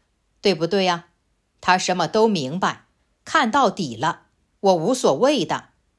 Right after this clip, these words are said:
回家喝水也是一样的。”这个人就叫大知，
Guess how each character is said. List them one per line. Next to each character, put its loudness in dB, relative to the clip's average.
回 2
家 2
喝 2
水 -2
也 2
是 -2
一 -6
样 2
的。” -8
这 2
个 -2
人 -2
就 0
叫 0
大 0
知， -6